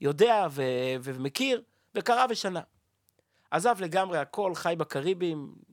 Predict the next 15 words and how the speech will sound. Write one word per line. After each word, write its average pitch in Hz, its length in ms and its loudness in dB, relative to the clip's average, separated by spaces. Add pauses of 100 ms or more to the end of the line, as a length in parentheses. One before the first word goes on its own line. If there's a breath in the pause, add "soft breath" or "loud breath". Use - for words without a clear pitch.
(180)
שם 151 320 -4
אינני 143 280 -4
יודע 139 220 0
איזה 135 200 -4
משפחה 123 560 -2
ואיזה 131 240 -6
ילדים. 135 380 -4 (680 soft breath)
באמת, 254 400 4
אה, 196 340 2
אי, 208 120 -6 (280)
אי 214 100 2
אפשר 214 200 0
להגיד 190 240 2
רחוק, 208 480 2
אבל 180 260 2